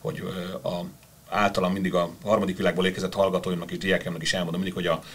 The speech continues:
európai standard, a szívélyes egyet nem értés. Tehát amíg valaki nem akar erőszakosan föllépni akárki ellen, akármilyen csoport, egyének, ö, vagy egy egyén ellen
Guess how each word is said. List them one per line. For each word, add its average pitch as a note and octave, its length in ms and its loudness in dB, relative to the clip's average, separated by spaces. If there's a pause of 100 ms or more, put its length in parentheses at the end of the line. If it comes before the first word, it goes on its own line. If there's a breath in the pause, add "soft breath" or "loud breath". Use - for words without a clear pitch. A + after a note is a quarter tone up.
európai F#2+ 520 4
standard, F#2+ 360 2
a E2+ 40 2
szívélyes F2+ 460 4
egyet D#2+ 240 0
nem D#2+ 140 -4
értés. D2+ 420 -4 (260 loud breath)
Tehát F#2+ 200 -6
amíg A#2+ 440 6
valaki G#2+ 300 6
nem G#2+ 140 2
akar F#2+ 280 4
erőszakosan F#2 960 2
föllépni F#2+ 420 0
akárki F2+ 560 2
ellen, D#2 260 2
akármilyen E2+ 420 0
csoport, F2 440 0
egyének, E2 580 0 (320 loud breath)
ö, D#2 260 0
vagy D#2+ 140 0
egy G2+ 180 4
egyén F2+ 300 4
ellen E2 440 4